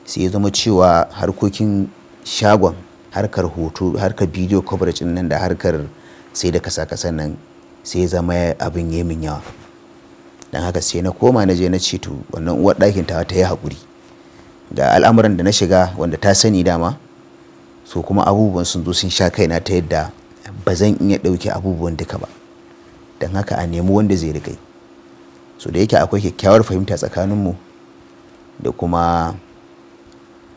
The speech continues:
kyakkyawan zato, babu wata matsala tsakani,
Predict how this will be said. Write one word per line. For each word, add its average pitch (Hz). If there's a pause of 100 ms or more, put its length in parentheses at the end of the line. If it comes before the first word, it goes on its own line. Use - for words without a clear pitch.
(340)
kyakkyawan 87
zato, 82
babu 82
wata 78
matsala 85
tsakani, 85